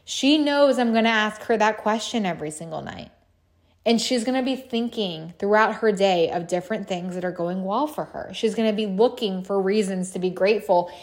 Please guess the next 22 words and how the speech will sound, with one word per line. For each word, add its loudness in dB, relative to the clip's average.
and 2
that's 0
gonna 0
also 2
keep -6
her -4
in -4
gratitude -4
at -8
the -8
same -12
time. -8
I 4
think 0
that 2
incorporating 2
a -4
gratitude 2
routine -4
with -2
your 2
family -2